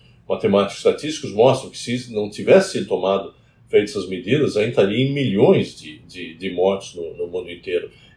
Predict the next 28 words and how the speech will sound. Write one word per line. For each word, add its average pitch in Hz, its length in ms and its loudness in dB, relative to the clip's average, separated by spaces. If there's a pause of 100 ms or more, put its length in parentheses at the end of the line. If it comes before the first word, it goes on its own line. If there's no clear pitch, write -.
E 123 80 0
no 131 60 4
momento, 120 520 4 (800)
o 127 100 0
número 104 320 2
de, 98 200 -2
de, 90 460 -10
de 90 240 -10 (400)
casos 90 340 0
globais, 110 520 4
é, 90 280 4
é, 82 300 -10 (480)
apesar 95 540 2
de 87 60 -2
assustador, - 720 0
preocupante, 143 800 0
certamente, 95 840 -2 (460)
ah, 87 420 4 (640)
poderia 101 400 4
ser 98 220 0
muito 113 360 2
mais 92 360 0
do 90 120 -10
que, 92 320 -8 (460)
do - 100 -2
que - 300 -2 (120)
teria 90 300 2
sido, 90 460 -2